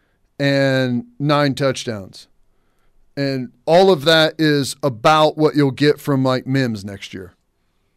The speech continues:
You know, I, it's, and I think, I, I honestly, I think Hazelwood will probably have a huge year at Arkansas.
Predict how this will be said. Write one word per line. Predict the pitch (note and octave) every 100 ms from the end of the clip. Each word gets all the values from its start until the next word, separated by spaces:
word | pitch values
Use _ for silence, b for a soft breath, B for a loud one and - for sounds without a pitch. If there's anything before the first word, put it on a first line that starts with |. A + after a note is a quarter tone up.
| _
You | B2
know, | B2 B2+ C3+ C3+ -
I, | B2+ B2+ B2+
it's, | C#3+ C#3 - - _ _ _ _ _ _ _ _ _ _ _ _ _ _ _ _ _ -
and | E3 D#3
I | G3+
think, | G3+ F3 -
I, | C#3 - C#3 _
I | D#3+ G3+ -
honestly, | F3 G#3+ - A3+
I | D#3
think | D3+ F#3+ -
Hazelwood | E3 F#3 G3 G3 G3
will | E3+
probably | - G3 F3 D#3+ F3
have | D#3+ C3
a |
huge | A#2 - G3+ C#3
year | E3+
at | D3+
Arkansas. | B2+ A2+ A2 - G#2+